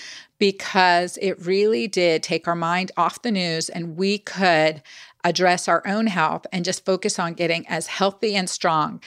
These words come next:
And one sixty-something-year-old client said, "Doctor Anna, can I tell you, I had so much energy. I was helping my elderly neighbors that were younger than me."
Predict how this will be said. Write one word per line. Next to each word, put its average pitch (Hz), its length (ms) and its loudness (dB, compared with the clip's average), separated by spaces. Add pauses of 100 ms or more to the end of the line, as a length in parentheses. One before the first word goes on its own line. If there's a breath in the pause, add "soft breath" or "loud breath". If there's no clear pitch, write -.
(340 loud breath)
And 190 220 0
one 214 440 2 (320 loud breath)
sixty-something-year-old 160 1200 0
client 160 500 0
said, 170 500 2 (280 soft breath)
"Doctor 170 320 0
Anna, 202 480 0 (100)
can 180 160 -2
I 170 120 2
tell 180 200 2
you, 202 160 4
I 180 40 4
had 175 180 0
so 175 180 0
much 226 240 0
energy. 180 360 2
I 156 100 4
was 156 180 -2
helping 202 400 0
my 175 200 0
elderly 185 500 2
neighbors 185 600 2 (380 loud breath)
that 160 140 4
were 170 80 2
younger 160 400 2
than 147 180 0
me." 143 300 -4